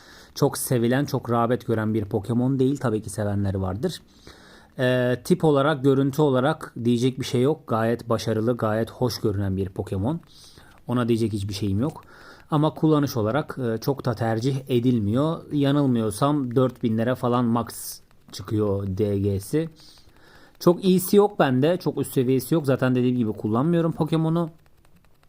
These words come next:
Ama Shiny'si falan var. Geçen senelerde almıştım. Hani o yüzden Shiny'sine ihtiyacım olsa zaten çökerdim üstüne. İsterdim Shiny'yi almak. Şu an sadece, e, yenilerde yani iki bin yirmi iki yılında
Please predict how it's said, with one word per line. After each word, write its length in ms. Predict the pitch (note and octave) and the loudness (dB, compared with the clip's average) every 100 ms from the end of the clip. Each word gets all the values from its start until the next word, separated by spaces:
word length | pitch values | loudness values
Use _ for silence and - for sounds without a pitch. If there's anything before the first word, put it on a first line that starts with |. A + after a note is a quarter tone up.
| _ - - | _ -4 2
Ama 320 | D#3 D#3 E3 | 4 4 2
Shiny'si 520 | - C#3+ C3+ B2+ B2 | 2 4 4 2 0
falan 380 | C3 B2 A#2 A#2+ | 0 2 2 2
var. 140 | D#3+ | 2
Geçen 300 | C3 - B2+ | 0 0 0
senelerde 480 | A#2+ A2 G#2+ G2+ G#2 | 0 -2 0 0 0
almıştım. 560 | B2+ D#3+ D#3 - D#3+ D#3 - - - - - | 0 0 -2 -2 -4 -4 -14 -20 -20 -20 -12
Hani 200 | - A2+ | -6 -2
o 140 | C3+ B2 | 2 4
yüzden 240 | A#2+ C#3 | 4 0
Shiny'sine 520 | C3+ C3+ C3 - C#3 | 2 2 2 0 0
ihtiyacım 420 | B2 C#3+ C3 C3 | 0 0 2 0
olsa 220 | G2 G2 B2 | -2 -2 0
zaten 300 | A2+ B2+ B2+ | 0 0 -2
çökerdim 500 | A#2 G#2+ B2 G#2 G2+ | -2 0 0 0 -4
üstüne. 480 | G2+ A2 B2 C#3 | -4 -4 -2 -4
İsterdim 440 | A#2+ - B2 G#2 G2 | -6 -4 -4 -4 -4
Shiny'yi 380 | G#2+ G#2 G#2 G2 | -4 -4 -2 -2
almak. 400 | G#2 C#3 - - - - - - - - | -2 -4 -6 -18 -20 -20 -20 -20 -20 -2
Şu 140 | E3+ | 2
an 160 | C#3+ D3 | 2 2
sadece, 460 | E3+ D3+ A#2+ B2 | 2 2 2 2
e, 240 | D#3 C3 A2+ A2+ A2+ A2+ A2+ A2+ A2+ | 0 0 -2 0 0 0 0 0 0
yenilerde 520 | A2 A#2+ B2+ B2 G#2+ G#2+ | 2 2 2 2 0 -2
yani 200 | G#2 A#2 | -2 -2
iki 200 | A2+ A2+ | -2 0
bin 100 | A2+ | 0
yirmi 260 | A2 A#2 | 2 0
iki 200 | A2+ - | 0 0
yılında 440 | A2 F#2+ G2+ C#3 | 0 0 -2 -2